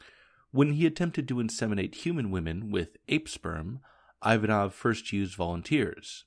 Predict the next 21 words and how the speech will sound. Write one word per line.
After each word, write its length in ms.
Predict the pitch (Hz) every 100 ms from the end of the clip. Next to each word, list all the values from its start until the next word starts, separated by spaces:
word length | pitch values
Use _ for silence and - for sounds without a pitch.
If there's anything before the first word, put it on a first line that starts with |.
| -
but 220 | 107 -
later 280 | 113 104 101
on, 460 | 90 95 120 160 -
he 480 | _ 147 156 160 156 156 _ _ _ _ _
did 120 | 185
not. 380 | 170 151 - - _ _ _ _ _ _ _ 135
Ivanov 400 | 170 180 170 135
attempted 420 | 110 110 110 101
to 100 | 101
inseminate 640 | 92 - 95 87 85 - - _ _ _ _
West 260 | 120 135 113
African 400 | 113 107 110 95
women 300 | 92 135 117
from 200 | - 90
French 360 | 117 117 -
Guinea 380 | 110 90 98 - _ - -
with 220 | - 107 -
orangutan 720 | 110 104 127 143 135 127 123
and 240 | 104 104
chimpanzee 640 | - 101 104 87 87 107 107
sperm, 480 | - 85 - 113